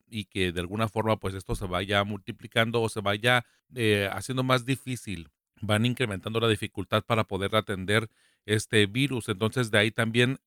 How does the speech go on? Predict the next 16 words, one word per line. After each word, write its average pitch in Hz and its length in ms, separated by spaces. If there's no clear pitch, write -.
otra 131 340
de 131 80
las 113 180
importancias, 117 840
o 95 300
si 98 140
quieren 107 300
verlo 110 240
así 117 160
de 110 140
manera 101 260
un 107 80
poco 110 220
más 104 180
social, 120 380
otra, 117 560